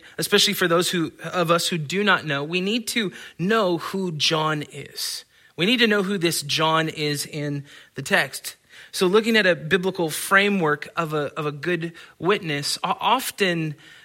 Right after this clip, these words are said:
when we hear the term testimony, we, we either think of it in the legal sense, or we think of it in the sense that we as Christians use it and how we share our testimony of becoming a, a Christian.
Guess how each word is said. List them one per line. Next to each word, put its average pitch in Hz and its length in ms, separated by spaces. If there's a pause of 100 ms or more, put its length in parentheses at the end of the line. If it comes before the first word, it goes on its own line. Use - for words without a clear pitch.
when 185 220
we 170 80
hear 185 260
the 170 80
term 156 460
testimony, 135 960 (320)
we, 185 120
we 180 200
either 240 180
think 214 400
of 180 140
it 156 260
in 165 360
the 147 120
legal 185 360
sense, - 680 (520)
or 185 300
we 233 140
think 220 260
of 208 80
it 196 100
in 185 100
the 170 80
sense 185 360
that 175 240
we 202 360
as 170 260
Christians 160 680
use 135 260
it - 300 (400)
and 156 100
how 190 140
we 196 120
share 170 360
our 170 160
testimony 170 640
of 135 80
becoming 151 480
a, 151 80 (160)
a 151 60
Christian. - 520